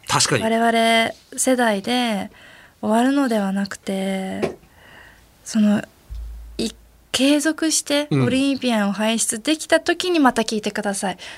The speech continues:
Speaker 2: そしたら、こう、たまたまとは言わない答えを用意しておきます。
Speaker 1: なるほど。それこそ、あの、スピードスケートの高木姉妹も陸上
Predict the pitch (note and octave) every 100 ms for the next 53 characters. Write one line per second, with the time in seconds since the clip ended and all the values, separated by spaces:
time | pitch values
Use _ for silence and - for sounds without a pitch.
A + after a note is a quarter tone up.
0 | - - B3 - F4+ E4 - A3+ G3+ G#3
1 | G#3 G#3 A3 A3+ G#3 F3+ - _ _ _
2 | - G#3 G3+ G#3+ G3+ G3 G#3 G#3 G3 F3+
3 | F#3+ F#3+ - - G3+ - B2 A#2 A2+ A2
4 | G#2 G2 - - - - E3 F3+ D3 B2+
5 | - F3 F3 E3 F3 E3 B2+ B2+ D3 G3
6 | G#3 A3 D#3+ A2 B2 C3+ B2 B2 A#2+